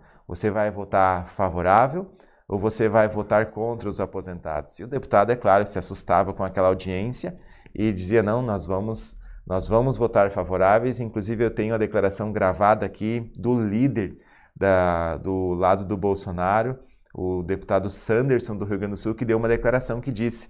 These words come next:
"É de real interesse do presidente Jair Messias Bolsonaro ajudar os aposentados e pagar um décimo quarto." Isso tá gravado, não tem, várias pessoas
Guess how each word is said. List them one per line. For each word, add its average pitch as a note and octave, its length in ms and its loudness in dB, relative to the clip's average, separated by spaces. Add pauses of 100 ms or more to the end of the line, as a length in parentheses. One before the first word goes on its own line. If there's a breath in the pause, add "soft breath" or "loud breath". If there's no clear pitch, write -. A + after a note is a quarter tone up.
(300 soft breath)
"É G2+ 100 0
de A#2 180 2
real A2+ 520 6
interesse A#2+ 720 -2 (260 soft breath)
do A#2 140 2
presidente A#2+ 800 2
Jair A#2 340 0
Messias A2+ 300 -4
Bolsonaro G#2+ 420 0
ajudar G#2+ 380 4
os A2+ 100 -2
aposentados A2 880 2 (180 soft breath)
e C3+ 100 0
pagar B2 460 8
um A#2+ 100 0
décimo G2+ 360 -2
quarto." F2+ 320 2
Isso - 180 -8
tá C3 120 4
gravado, A#2+ 580 4
não G#2 140 -6
tem, B2 260 0
várias C3 320 4
pessoas C3+ 460 -2